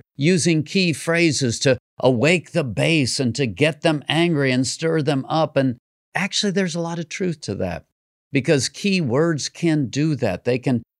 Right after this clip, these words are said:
they can accentuate a tag and really push it forward to where people respond. And part of what's going on in this entire woke world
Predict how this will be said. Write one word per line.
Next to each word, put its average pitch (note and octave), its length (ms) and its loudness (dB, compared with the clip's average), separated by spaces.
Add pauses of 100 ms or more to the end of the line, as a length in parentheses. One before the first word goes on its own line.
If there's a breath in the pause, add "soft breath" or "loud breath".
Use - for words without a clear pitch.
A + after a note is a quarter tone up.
(260)
they D3 140 4
can C3+ 340 0
accentuate C#3+ 1040 0
a C3 100 0
tag B2 640 -2
and A2 240 0
really D#3 440 2
push - 520 -2
it C#3+ 220 -2
forward C#3+ 460 0
to B2+ 60 -4
where C3 220 -2
people C#3 480 -2
respond. B2 800 -2 (400)
And C#3+ 220 0
part F3+ 240 2
of A#3 80 2
what's A3 240 0
going D3 260 -2
on D#3 240 2
in B2 120 2
this B2 240 -2
entire C#3 600 -2
woke C3+ 420 0
world C#3+ 420 0